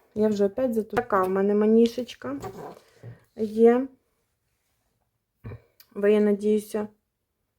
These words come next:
з-, зрозуміли, що є така маніжка. Так,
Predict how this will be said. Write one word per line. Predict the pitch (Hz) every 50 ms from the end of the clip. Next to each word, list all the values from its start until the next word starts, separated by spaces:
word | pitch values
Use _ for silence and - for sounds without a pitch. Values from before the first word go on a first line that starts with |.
| _ _ _ _ _ _ _ _ _ _ _ -
з-, | 202 202 202 202 202 180 - - _ _ -
зрозуміли, | 202 196 202 208 208 208 202 196 208 208 202 190 180 180 175 180 185
що | - - -
є | 190 185 208 214
така | 220 214 202 202 - 190 190
маніжка. | 190 190 190 185 180 175 175 - - _ _ _ 202 _ _ _ _ _ _ _ _ _ _ _ _ _ _ _ _ _ _ _ _ _ _ _ _ _ - 135 127 - - _ _ _ _ _ _ _ _ _ _ _ _ _ _ _ _ _ _ _ _ _ _ _ _ _
Так, | - 196 175 175 - _ _